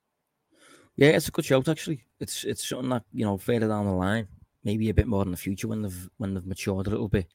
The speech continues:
maybe you could see th-, those two number eights for Liverpool being a little bit like, you know, the early Pep teams with,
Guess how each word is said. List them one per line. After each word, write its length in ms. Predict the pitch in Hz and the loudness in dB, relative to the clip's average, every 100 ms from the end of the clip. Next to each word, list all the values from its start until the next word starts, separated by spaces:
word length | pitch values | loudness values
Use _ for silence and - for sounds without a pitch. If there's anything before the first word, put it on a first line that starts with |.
| _ _ - _ - 113 | _ _ -20 _ -10 -2
maybe 300 | 120 117 123 | 0 2 2
you 160 | 117 | 0
could 140 | 101 101 | -2 -6
see 360 | - 104 117 - _ | 0 0 0 -6 _
th-, 160 | 117 95 | -4 0
those 240 | 117 110 | 0 0
two 240 | - 123 113 | -2 -2 0
number 260 | 110 107 | 0 0
eights 240 | 107 104 - | -2 -4 -6
for 60 | |
Liverpool 520 | 110 104 98 110 104 95 | -6 -4 0 2 2 0
being 300 | 104 98 95 | -2 -2 0
a 80 | 98 | 0
little 260 | 95 107 98 | 0 -2 -2
bit 180 | 101 | -4
like, 520 | 101 92 92 - - _ _ _ _ _ _ _ - | -2 -2 -2 -4 -16 _ _ _ _ _ _ _ -4
you 80 | |
know, 180 | 107 98 | 0 0
the 200 | 98 98 | 2 2
early 140 | 95 95 | 2 2
Pep 260 | 98 95 | 2 2
teams 380 | - 110 110 98 | -6 -4 -4 -2
with, 220 | 101 92 | -2 -4